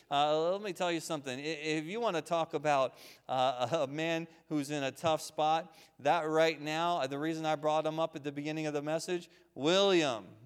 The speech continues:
he is just in a tough spot every day. Everything little eighteen-month-old, our son, William,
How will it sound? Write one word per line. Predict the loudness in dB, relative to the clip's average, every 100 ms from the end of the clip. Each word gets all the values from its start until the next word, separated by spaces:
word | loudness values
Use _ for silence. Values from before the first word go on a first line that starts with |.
| -18
he | -6 -2 -2 0 0
is | 0 0
just | -2 -4 -2
in | -4
a |
tough | 0 0 0
spot | -2 2 2 2
every | 0 -2
day. | -4 -6 -8 -16 -20 -14 2
Everything | 4 6 6 4 2 0 -2
little | 2 2
eighteen-month-old, | 2 0 -4 -6 -4 -2 2 4 4
our | 2
son, | -2 -4 -4 -2
William, | -2 0 0 -2